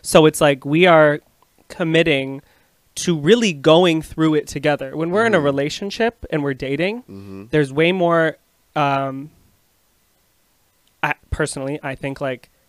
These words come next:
Speaker 2: Mm-hmm.
Speaker 1: freedom to be done. Like, "Meh, we're just dating. Like, we don't have to work
Speaker 2: Mm-hmm.
Speaker 1: on this."
Speaker 2: Mm-hmm.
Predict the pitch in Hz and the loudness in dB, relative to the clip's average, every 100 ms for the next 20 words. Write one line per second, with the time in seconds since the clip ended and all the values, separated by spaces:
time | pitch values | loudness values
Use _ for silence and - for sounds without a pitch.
0 | - 95 95 85 - - 156 165 190 208 | -20 -18 -18 -18 -20 -8 -2 0 2 0
1 | 233 - - 156 151 143 143 147 _ _ | -6 -10 2 4 4 2 0 -8 _ _
2 | _ _ 156 151 139 160 262 - _ _ | _ _ -8 -2 0 -2 -4 -14 _ _
3 | _ _ _ - 160 151 - - - 180 | _ _ _ 4 6 6 0 -20 -10 4
4 | 208 208 202 196 196 196 - 175 151 135 | 6 8 6 4 2 -2 2 2 2 0
5 | 143 143 165 156 156 156 143 139 135 _ | -2 -2 0 0 0 -2 -4 -8 -10 _
6 | 147 147 165 165 - 131 131 160 - - | -14 4 6 6 2 -4 -4 -8 -10 -12
7 | 107 104 90 | -14 -14 -16